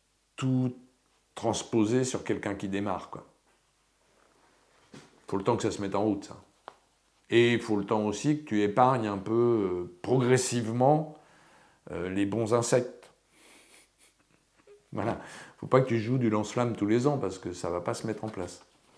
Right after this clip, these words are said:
Et, euh, on fait des comptages avec des cuvettes, on regarde ce qu'il en est, euh,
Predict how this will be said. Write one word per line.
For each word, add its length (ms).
Et, 340
euh, 120
on 300
fait 140
des 120
comptages 480
avec 160
des 100
cuvettes, 380
on 200
regarde 340
ce 120
qu'il 220
en 160
est, 300
euh, 40